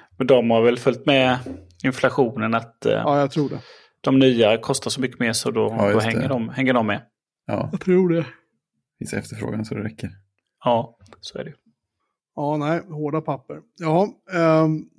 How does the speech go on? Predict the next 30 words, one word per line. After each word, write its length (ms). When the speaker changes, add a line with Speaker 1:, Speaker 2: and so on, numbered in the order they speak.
Speaker 2:
vi, 400
ehm, 360
Speaker 1:
Men 140
om 60
man 100
då 120
inte 160
har 80
råd 300
att 160
köpa 260
en 220
iPhone. 280
Speaker 2:
<laughs> 340
vi, 240
precis, 380
vi, 160
vi 160
ska 140
introducera 580
det 80
här 120
lite 180
snyggare 360
nu, 280
förstår 240
ni, 100
för 80
att 120
vi, 320